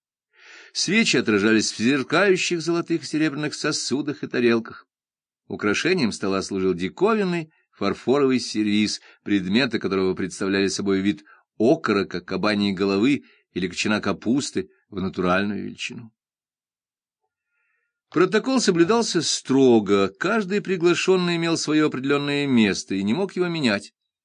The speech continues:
Государыня милостиво улыбалась гостям из особого стола, стоявшего, как правило, на возвышении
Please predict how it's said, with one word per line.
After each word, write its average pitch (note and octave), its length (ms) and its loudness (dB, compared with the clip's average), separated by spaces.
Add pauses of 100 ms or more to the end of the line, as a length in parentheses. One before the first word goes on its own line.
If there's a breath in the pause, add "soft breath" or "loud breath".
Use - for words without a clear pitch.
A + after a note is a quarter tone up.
(280)
Государыня B2+ 760 2
милостиво G#2 560 0
улыбалась G#2 640 0
гостям E3 520 -2 (280 soft breath)
из F#2 200 -2
особого D3+ 680 2
стола, D3 500 0 (220 loud breath)
стоявшего, A2 720 0
как G#2+ 180 -6
правило, A2 300 2
на A2 100 0
возвышении G2+ 800 0